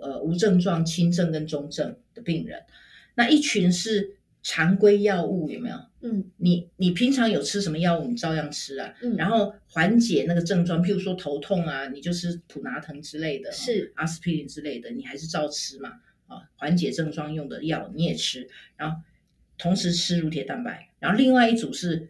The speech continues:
Speaker 1: 常规药物有使用了，可是不吃乳铁蛋白。那这样子的话，有吃乳铁蛋白的话，十五天之后，所有的，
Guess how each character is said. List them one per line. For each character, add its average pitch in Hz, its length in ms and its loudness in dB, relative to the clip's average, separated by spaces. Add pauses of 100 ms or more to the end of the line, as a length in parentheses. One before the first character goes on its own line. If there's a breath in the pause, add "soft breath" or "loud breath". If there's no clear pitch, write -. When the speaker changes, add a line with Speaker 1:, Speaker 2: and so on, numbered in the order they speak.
Speaker 1:
常 185 240 2
规 247 180 4
药 226 220 4
物 196 300 0 (220)
有 160 180 0
使 175 220 -2
用 156 200 -4
了， 120 100 -8
可 - 120 -6
是 190 140 -2
不 220 120 -6
吃 180 220 -2
乳 151 140 -2
铁 139 140 -8
蛋 131 200 -12
白。 - 240 -14 (920 loud breath)
那 240 220 8
这 240 200 4
样 254 100 6
子 233 140 6
的 - 100 0
话， 175 360 -2 (400 loud breath)
有 165 180 4
吃 269 220 0
乳 214 120 4
铁 180 180 2
蛋 160 220 -2
白 127 160 -4
的 143 60 -6
话， 156 360 -10 (100)
十 - 320 0
五 214 180 6
天 170 320 0
之 - 140 -4
后， 165 380 -4 (340)
所 190 400 4
有 220 180 4
的， 120 440 -4